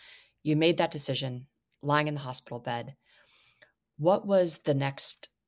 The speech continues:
step for you? So, you know, you go home and, and would love to understand just some of the,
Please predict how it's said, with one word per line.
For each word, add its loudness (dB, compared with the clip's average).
step -2
for -8
you? -8
So, 2
you -6
know, -8
you -6
go 6
home 2
and, 0
and -2
would -4
love 2
to -4
understand -2
just -2
some 0
of -2
the, 2